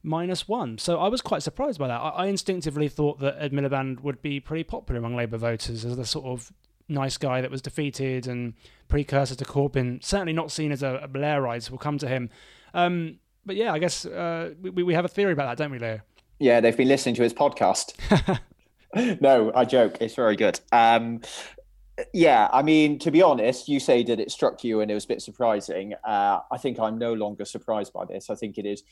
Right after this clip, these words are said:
Speaker 2: so universally consistent that where, where Tory voters, uh, idealise their former prime ministers, Labour voters trash them.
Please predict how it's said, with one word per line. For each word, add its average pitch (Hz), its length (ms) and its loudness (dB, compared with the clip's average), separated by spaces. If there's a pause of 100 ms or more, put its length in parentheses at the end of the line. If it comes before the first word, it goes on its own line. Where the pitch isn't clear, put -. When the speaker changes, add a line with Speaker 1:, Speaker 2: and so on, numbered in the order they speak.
(220)
Speaker 2:
so - 200 2
universally 127 680 0
consistent 107 840 -10
that 101 240 0 (360)
where, 107 520 2
where 113 400 4
Tory 131 440 2
voters, 110 760 -2 (360)
uh, 101 300 6
idealise 104 1000 0
their 101 260 0
former 98 600 -4
prime 95 240 -4
ministers, 95 640 -8 (160)
Labour 117 360 2
voters 101 520 -2
trash - 460 -10
them. 107 180 -14